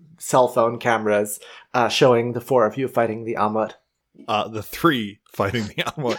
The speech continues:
Speaker 2: and one person <laughs> yelling at someone on stage to finish their high school degree.
Speaker 1: Actually, I think it might just be the three of you who are in there. And it, it starts with Oath and then Mark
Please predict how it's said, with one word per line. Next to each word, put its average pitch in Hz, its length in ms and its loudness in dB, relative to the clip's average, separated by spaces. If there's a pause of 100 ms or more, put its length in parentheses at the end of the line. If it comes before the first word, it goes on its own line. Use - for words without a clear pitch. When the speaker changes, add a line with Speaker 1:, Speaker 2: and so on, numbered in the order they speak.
(100)
Speaker 2:
and - 140 -4
one 508 240 6
person - 380 2
<laughs> - 80 -4
yelling 101 380 -8
at - 100 -16
someone 101 320 -4
on 95 160 -12
stage 92 560 -12 (320)
to 359 80 2
finish 208 300 -2
their 202 120 -4
high 110 140 -2
school 104 200 -8
degree. - 380 -10
Speaker 1:
Actually, 175 400 4
I 156 60 6
think 190 200 4
it 175 120 6
might 175 180 4
just 165 260 2
be 165 120 6
the 135 100 2
three 143 300 2
of 160 100 2
you 208 220 2
who 170 140 4
are 156 120 8
in 170 140 4
there. 214 360 2
And 156 160 4
it, 151 160 6
it 160 200 4
starts 180 340 4
with 175 220 0
Oath 180 440 4
and 143 220 0
then 147 180 4
Mark 147 380 2